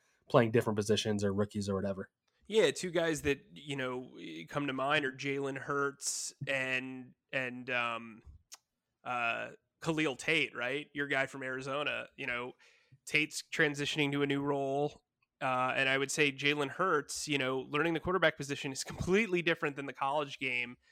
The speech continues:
Speaker 2: He's a guy who's coming in as a guy who needs to be developed to begin with, and he's not gonna get the normal allotted amount of time to get eased into the system through rookie minicamp, through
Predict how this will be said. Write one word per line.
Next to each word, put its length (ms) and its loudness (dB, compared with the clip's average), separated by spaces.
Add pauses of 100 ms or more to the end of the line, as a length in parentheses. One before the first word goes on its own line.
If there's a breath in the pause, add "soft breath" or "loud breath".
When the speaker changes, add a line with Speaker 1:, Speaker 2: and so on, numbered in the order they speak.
(140)
Speaker 2:
He's 220 -2
a 20 0
guy 180 4
who's 140 -2
coming 300 -2
in 160 4
as 120 0
a 60 -4
guy 240 2
who 160 0
needs 360 -4
to 100 -6
be 500 -4 (340)
developed 440 6
to 80 -2
begin 360 4
with, 320 -2
and 140 -8
he's 160 -4
not 220 -2
gonna 100 -4
get 160 -6
the 80 -10
normal 720 -4 (600)
allotted 400 2
amount 220 2
of 60 -6
time 420 2
to 160 -16
get 160 -2
eased 300 -8
into 160 -4
the 100 -12
system 560 -6
through 220 -14
rookie 240 -8
minicamp, 580 -8
through 460 -6